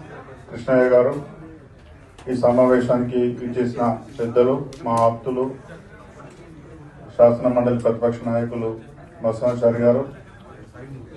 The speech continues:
మరో ఆప్తులు, సినీ దర్శకులు, బడుగు బలహీన వర్గాల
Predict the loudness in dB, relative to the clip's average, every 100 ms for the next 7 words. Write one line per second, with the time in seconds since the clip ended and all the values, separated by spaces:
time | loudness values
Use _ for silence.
0 | 0 4 6 6 4 0 0 0 -4 -18
1 | -14 -6 -2 2 2 2 -4 -4 -4 -4
2 | -12 -20 -20 -20 -20 -20 _ 2 4 4
3 | 2 4 4 2 0 0 0 2 2 4
4 | 4 0